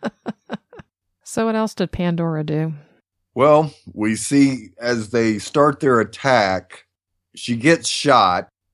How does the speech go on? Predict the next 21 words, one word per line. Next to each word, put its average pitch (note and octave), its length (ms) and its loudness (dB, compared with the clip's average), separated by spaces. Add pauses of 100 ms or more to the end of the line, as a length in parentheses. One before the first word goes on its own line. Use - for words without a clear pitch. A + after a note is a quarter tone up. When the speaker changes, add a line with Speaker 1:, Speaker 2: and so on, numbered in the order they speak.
Speaker 2:
you C#3 100 -4
know, A2 120 -2
as C3+ 280 2
expected, G#2+ 720 -6
has C3+ 420 -4
absolutely A2 640 -2
no G2+ 200 -4
effect. F2 460 -6
Now, G2+ 480 -2 (460)
I'm A#2+ 320 -2 (120)
thinking, D#3+ 960 0 (400)
uh, D3 280 -18
Sumerians, D3+ 1700 -2 (160)
did A#2 160 -4
they A#2 140 2
really C#3+ 400 2
have C3 440 0
guns C#3 380 2
back C#3 400 0
then? C3+ 320 -2
Well, A2+ 440 2